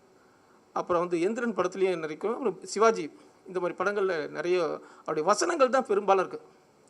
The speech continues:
அவருடைய இன்புட் ஏன் வந்து அவ-, அவரு குறிப்பா வந்து அவருடைய இன்புட் எதனால வந்து தமிழ் சினிமாவுக்கு மிகப்பெரிய சொத்தா இருந்தது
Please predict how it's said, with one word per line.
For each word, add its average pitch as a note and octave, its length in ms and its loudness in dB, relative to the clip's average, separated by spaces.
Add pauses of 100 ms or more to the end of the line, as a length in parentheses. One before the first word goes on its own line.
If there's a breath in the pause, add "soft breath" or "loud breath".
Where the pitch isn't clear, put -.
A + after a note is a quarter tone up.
(1160 soft breath)
அவருடைய A3 360 6
இன்புட் D#4 380 4 (1040)
ஏன் C4+ 340 10
வந்து B3+ 260 4
அவ-, A3 220 8
அவரு G#3+ 400 6 (180 loud breath)
குறிப்பா C#4+ 380 8
வந்து A#3 600 6 (1600 soft breath)
அவருடைய G3 400 8
இன்புட் C4 380 0
எதனால B3+ 420 10
வந்து A#3 300 6
தமிழ் A#3 220 2
சினிமாவுக்கு A3+ 460 0
மிகப்பெரிய A3 460 0
சொத்தா G#3 300 4
இருந்தது E3 460 -2